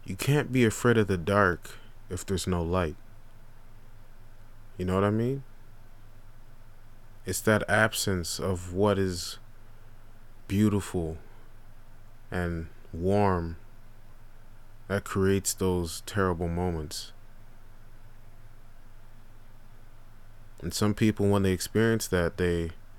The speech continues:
don't even try to look for the light anymore. They just sit in the darkness and let it eat them alive.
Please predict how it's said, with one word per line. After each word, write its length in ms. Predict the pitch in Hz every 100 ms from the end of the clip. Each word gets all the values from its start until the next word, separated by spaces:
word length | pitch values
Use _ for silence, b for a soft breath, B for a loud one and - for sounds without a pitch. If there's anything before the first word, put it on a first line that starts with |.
| b b b b - - -
don't 200 | 98 101
even 200 | 98 104
try 240 | - 101
to 80 | 98
look 220 | 98 98
for 140 | - 92
the 100 | 90
light 240 | 95 95
anymore. 460 | 87 80 76 76 82 - - - - - - - - - - - - - - - -
They 80 | 90
just 260 | 92 -
sit 220 | - 107
in 100 | 95
the 80 | 90
darkness 760 | 78 95 98 - 82 80 - - - - - - - - -
and 140 | 95
let 140 | 90 90
it 120 | 85
eat 200 | 101 101
them 140 | 98 92
alive. 500 | 87 92 90 82